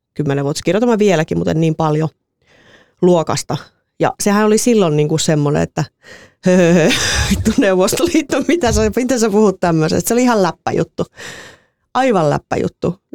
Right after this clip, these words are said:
Siis jos sä puhuit viisitoista vuotta sitten luokasta, sä olit niinku täys pelle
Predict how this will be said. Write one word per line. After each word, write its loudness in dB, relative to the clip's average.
Siis 0
jos -2
sä 0
puhuit 2
viisitoista 0
vuotta -4
sitten -4
luokasta, -4
sä 0
olit 0
niinku 0
täys -2
pelle -2